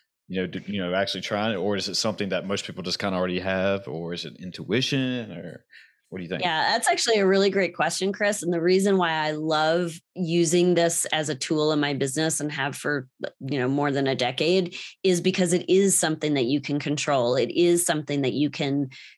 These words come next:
Speaker 2: deliberately take steps to change and improve. It generally improves over time as we get older and we have more experiences.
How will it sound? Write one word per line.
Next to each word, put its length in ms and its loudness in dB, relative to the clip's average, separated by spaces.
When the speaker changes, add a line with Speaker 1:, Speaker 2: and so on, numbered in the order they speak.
Speaker 2:
deliberately 920 4
take 320 -4
steps 460 -2
to 180 -2
change 540 0
and 100 0
improve. 720 0
It 120 0
generally 640 4
improves 600 4
over 280 2
time 560 0
as 200 0
we 340 2
get 140 2
older 320 4
and 80 4
we 100 4
have 220 -2
more 160 0
experiences. 1120 2